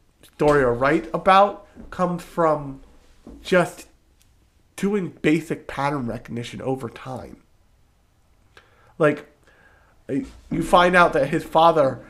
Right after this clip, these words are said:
has done a lot of, like, long periods of pattern recognition that has made him knowledgeable enough to, like,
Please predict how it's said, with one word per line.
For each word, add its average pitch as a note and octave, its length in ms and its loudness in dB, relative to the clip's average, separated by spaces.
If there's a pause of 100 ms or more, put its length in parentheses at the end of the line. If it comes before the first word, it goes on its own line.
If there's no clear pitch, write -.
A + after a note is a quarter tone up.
(120)
has C#3+ 180 -10
done F3 180 -2
a C#3+ 80 -4
lot D3+ 280 6
of, C#3 220 -2
like, A#2 260 -4 (260)
long D#3 840 0
periods C#3+ 520 -2
of - 120 -16
pattern C#3+ 460 -2
recognition G#2 720 -10 (440)
that C3+ 160 2
has C3+ 160 -2
made C#3+ 360 -2
him A#2+ 440 -8 (560)
knowledgeable D3+ 640 2
enough B2 300 -4
to, C3 120 -6
like, A#2 320 -8